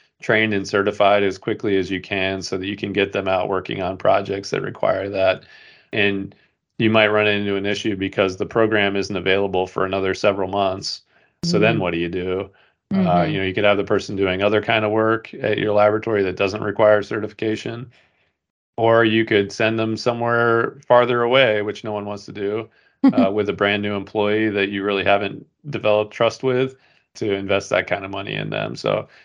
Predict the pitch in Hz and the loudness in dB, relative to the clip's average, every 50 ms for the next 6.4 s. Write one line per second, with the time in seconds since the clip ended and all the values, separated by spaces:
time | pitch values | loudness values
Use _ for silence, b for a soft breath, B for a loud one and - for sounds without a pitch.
0 | b b b _ 139 131 127 131 127 - - 131 127 120 120 113 107 101 98 98 | b b b _ 2 2 2 2 2 -2 -4 -4 -4 -2 -4 -6 -6 -6 -6 -6
1 | 101 98 101 104 - - - 104 107 104 101 101 104 104 110 117 127 139 143 156 | -4 -4 -4 -4 -6 -6 -6 -6 -4 -4 -4 -6 -6 -8 -6 -4 -2 0 2 2
2 | 165 - - - - - 139 123 - 147 135 135 - - - 147 151 131 135 135 | 2 0 -2 -6 -12 -16 -18 -4 2 4 4 4 4 2 0 -2 0 0 0 0
3 | 131 123 120 120 113 117 113 113 110 - 113 110 104 104 101 - 107 98 - - | 0 4 6 6 6 6 4 0 -4 -4 -2 0 0 -2 -2 -2 -4 -4 -2 0
4 | 98 101 104 104 104 98 95 92 92 92 92 95 98 98 98 98 101 104 - - | 2 2 2 2 0 -2 -4 -4 -4 -4 -2 -2 -2 -4 -4 -6 -8 -14 -6 -4
5 | 107 104 98 92 92 92 95 92 92 95 95 90 92 92 90 95 90 - 95 95 | -4 -2 -2 -4 -6 -4 -4 -4 -4 -4 -4 -4 -4 -4 -6 -6 -6 -2 0 2
6 | 95 98 101 107 - - - | 2 2 0 -2 -4 -8 -16